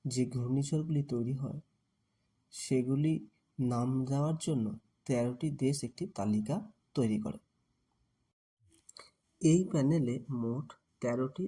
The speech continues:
দেশ রয়েছে। ইংরেজি বর্ণাক্রম অনুসারে নামের পালা আসে। এই দেশগুলি হল, প্রথম হচ্ছে বাংলাদেশ, ভারত, ইরান, মালদ্বীপ, মায়ানমার,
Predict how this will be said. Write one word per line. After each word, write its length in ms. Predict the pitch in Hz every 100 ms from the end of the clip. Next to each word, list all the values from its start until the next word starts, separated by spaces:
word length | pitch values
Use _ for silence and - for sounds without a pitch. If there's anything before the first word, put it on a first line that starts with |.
| - - 127 117
দেশ 140 | 117 -
রয়েছে। 300 | 107 107 - - _ _ _ _ _ -
ইংরেজি 420 | 127 117 110 123
বর্ণাক্রম 640 | 113 107 107 117 117 131 131
অনুসারে 380 | 143 - 120 98 _ _ _ _ _ _ _ _ _ _ -
নামের 400 | 110 104 110 151 - _ _ _ _
পালা 240 | 101 101 104
আসে। 260 | 104 - - _ _ _ _ -
এই 120 | 131
দেশগুলি 480 | 117 120 117 - 165
হল, 180 | 143 123 120 - _ _ _ _ _ _ _
প্রথম 240 | 123 117 127
হচ্ছে 220 | 123 - 113 110 131
বাংলাদেশ, 640 | 117 107 104 107 117 165 - _ _ _ - _ _ _ _ -
ভারত, 440 | 120 107 104 107 - - _ _ _ _ _ -
ইরান, 340 | 123 113 107 139 - _ _ _ _ _ -
মালদ্বীপ, 600 | 123 117 113 104 110 - - _ _ _ _ _ _ _ _ _ _ _ -
মায়ানমার, 640 | 127 131 127 110 107 135